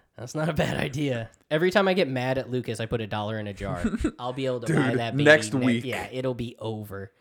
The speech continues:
Speaker 1: Uh, so what we're doing, uh, is, uh, w-, w-, we'll get all disclaimers out now. Top five villains list.
Speaker 2: And we specifically said
Speaker 1: Oh, s-,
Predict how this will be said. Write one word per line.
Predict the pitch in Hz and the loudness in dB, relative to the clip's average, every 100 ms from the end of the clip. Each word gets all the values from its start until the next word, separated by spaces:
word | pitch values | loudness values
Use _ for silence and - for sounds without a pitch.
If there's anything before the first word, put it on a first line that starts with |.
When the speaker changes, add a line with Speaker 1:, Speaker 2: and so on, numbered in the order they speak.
| _ _ - - - | _ _ -20 -12 -4
Speaker 1:
Uh, | 120 117 - | -2 -2 -4
so | - | -2
what | 139 160 | 0 0
we're | 190 | 0
doing, | 165 156 180 - - | 0 0 -2 -8 -4
uh, | 131 131 | 0 0
is, | 131 143 131 123 - | 0 0 0 -4 -8
uh, | 139 131 123 - | -6 -6 -6 -6
w-, | 151 156 160 165 | -6 -2 0 0
w-, | 170 170 | 2 2
we'll | 170 175 | 2 2
get | 190 | 6
all | 196 | 6
disclaimers | 180 156 160 151 127 | 6 2 0 2 0
out | 113 | -2
now. | 90 - _ _ _ | -4 -12 _ _ _
Top | - 180 - - | 0 2 2 2
five | 165 147 131 _ _ _ 107 | 2 2 -2 _ _ _ -18
villains | 113 135 143 117 87 87 - - _ - | -4 0 2 0 -6 -12 -14 -16 _ -14
list. | 98 87 - | -14 -14 0
Speaker 2:
And | 123 117 | 2 4
we | 120 | 2
specifically | 117 135 - 139 139 147 135 127 | 0 -2 2 2 2 -2 -2 -2
said | - 120 113 110 104 107 - _ _ - | 2 6 8 6 4 -2 -8 _ _ 2
Speaker 1:
Oh, | |
s-, | 175 | 4